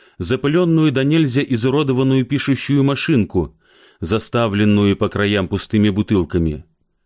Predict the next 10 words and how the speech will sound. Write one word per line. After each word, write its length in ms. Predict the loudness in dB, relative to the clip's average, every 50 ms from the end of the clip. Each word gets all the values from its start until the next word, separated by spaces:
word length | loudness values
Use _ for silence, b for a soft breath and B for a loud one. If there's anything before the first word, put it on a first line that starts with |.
| _ _ _ _ _ _
Справа, 720 | _ -14 -10 -6 -4 -2 0 0 0 0 -2 -2 -4 -8 _ _ _ _ _ _ _ _ _
потускневший, 840 | -2 -2 0 0 -2 -2 0 0 2 2 0 0 -2 -4 -4 -4 -4 -6
весь 340 | -6 -4 -4 -2 -4 -4 -8
в 80 | -8 -4
паутине — 680 | 0 0 2 0 0 0 0 0 2 0 0 -2 -6 _ b b b b b b b b b
портрет 440 | -4 -4 -2 -2 -2 -2 -2 -2
Бетховена 760 | -4 -6 -6 -6 -2 -2 0 0 2 2 0 0 0 -2 -6 b b b b b b b b
над 260 | 0 0 -2 -2 _
тоже 300 | -2 -2 0 0 0 0
обезображенными, 1160 | -2 -2 -2 -2 -2 -2 -2 -2 -2 -2 -2 -2 0 0 2 2 2 2 2 0 -2 -4 -8